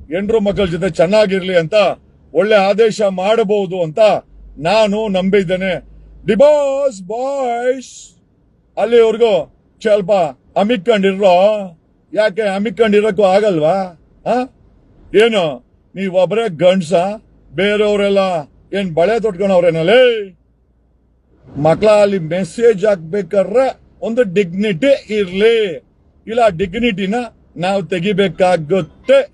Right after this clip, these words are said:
ಓಕೆ, ಏನೋ ಆರಾಮಾಗಿ ಇರ್ರಿ. ಓಕೆ, ಅವಂದು ಬೇಲ್ ಕ್ಯಾನ್ಸಲ್ ಆಗ್ದಿರಾ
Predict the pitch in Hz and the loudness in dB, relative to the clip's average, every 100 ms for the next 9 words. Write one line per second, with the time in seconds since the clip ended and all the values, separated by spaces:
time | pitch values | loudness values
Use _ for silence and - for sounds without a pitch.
0 | _ _ _ - 269 220 - _ _ _ | _ _ _ -4 -4 -4 -12 _ _ _
1 | _ _ - _ - 220 196 - - - | _ _ -20 _ -6 -4 -4 -8 -20 -20
2 | - - - _ - - 180 190 185 170 | -20 -20 -20 _ -16 0 2 2 0 -2
3 | 190 120 - _ _ _ _ _ _ _ | -4 -4 -10 _ _ _ _ _ _ _
4 | _ _ 190 180 117 - - 185 240 185 | _ _ -2 0 -2 -10 -4 0 0 -2
5 | - _ _ - 175 180 160 180 220 165 | -8 _ _ -4 -2 -2 -2 0 0 0
6 | 185 196 190 180 156 175 190 139 | 0 0 2 0 0 0 0 0